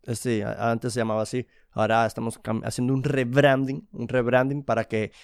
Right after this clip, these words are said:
nuestro nombre pueda aparecer en todas las redes sociales, ya que el nombre anterior era muy largo y no cabía. Bueno, nada, el tema es el siguiente. Te vengo a hablar de U F C doscientos sesenta y seis, entre otros temas. Vamos a empezar con el tema de Alexander Volkanovski venciendo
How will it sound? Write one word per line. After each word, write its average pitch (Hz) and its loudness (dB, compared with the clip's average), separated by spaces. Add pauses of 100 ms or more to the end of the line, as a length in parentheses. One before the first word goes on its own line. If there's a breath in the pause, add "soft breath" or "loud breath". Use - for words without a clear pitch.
(220 soft breath)
nuestro 113 -4
nombre 123 2
pueda 123 4
aparecer 117 0
en 113 -4 (140)
todas 147 6
las 127 0
redes 123 0
sociales, 120 -2
ya 107 0
que 113 0 (240 soft breath)
el 107 -4
nombre 107 0
anterior 107 -2
era 107 -2
muy 120 -2
largo 117 2
y 113 0
no 101 -4
cabía. 98 -4 (220 loud breath)
Bueno, 131 4
nada, 131 2
el 131 -4
tema 185 2
es 185 0
el 156 -4
siguiente. 117 -2 (100)
Te - -2
vengo 123 4
a - -
hablar 151 6
de 135 2
U 131 2
F 139 0
C 139 2
doscientos 135 2
sesenta 139 -2
y 156 0
seis, 202 2
entre 202 4
otros 196 0
temas. 180 6
Vamos 226 0
a - -2
empezar 202 -2
con 202 -2
el 143 -4
tema 202 0
de 196 4
Alexander 156 0
Volkanovski 165 -2
venciendo 170 0